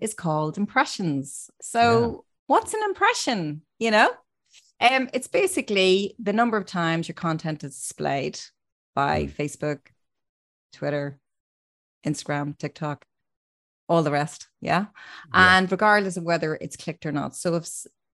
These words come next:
Speaker 1: you know, you're scrolling down through, that's kind of
Speaker 2: And
Speaker 1: a,
Speaker 2: that's
Speaker 1: a
Speaker 2: an
Speaker 1: s-,
Speaker 2: important thing to remember, like,
Speaker 1: yeah,
Speaker 2: you need
Speaker 1: it's
Speaker 2: to
Speaker 1: a s-,
Speaker 2: remember,
Speaker 1: yeah.
Speaker 2: you know, just 'cause you got a hundred thousand impressions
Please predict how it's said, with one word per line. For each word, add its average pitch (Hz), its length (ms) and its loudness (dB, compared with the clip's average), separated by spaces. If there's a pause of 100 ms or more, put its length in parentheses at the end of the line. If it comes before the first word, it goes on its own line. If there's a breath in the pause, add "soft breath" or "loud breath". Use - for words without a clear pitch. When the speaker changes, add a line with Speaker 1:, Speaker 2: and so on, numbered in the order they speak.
(180)
Speaker 1:
you 196 160 -2
know, 151 260 -2 (400)
you're 170 140 -4
scrolling 175 400 0
down 160 240 0
through, 156 420 -6
that's - 560 -2
kind 170 320 -2
of 143 260 -10 (760)
Speaker 2:
And 110 100 2
Speaker 1:
a, - 20 8
Speaker 2:
that's - 100 6
Speaker 1:
a - 40 4
Speaker 2:
an - 40 6
Speaker 1:
s-, 95 80 6
Speaker 2:
important 98 320 4
thing 98 140 4
to - 120 -2
remember, 92 360 4
like, 240 40 8
Speaker 1:
yeah, 254 340 6
Speaker 2:
you 175 80 6
need 175 60 0
Speaker 1:
it's - 100 -14
Speaker 2:
to - 20 -2
Speaker 1:
a 185 40 0
s-, 170 40 0
Speaker 2:
remember, 175 320 2
Speaker 1:
yeah. 87 220 0
Speaker 2:
you 95 100 4
know, 80 260 0 (240 soft breath)
just 127 140 2
'cause 104 120 4
you - 60 -2
got 92 140 4
a 85 40 4
hundred 92 260 0
thousand 82 340 -2
impressions 73 600 0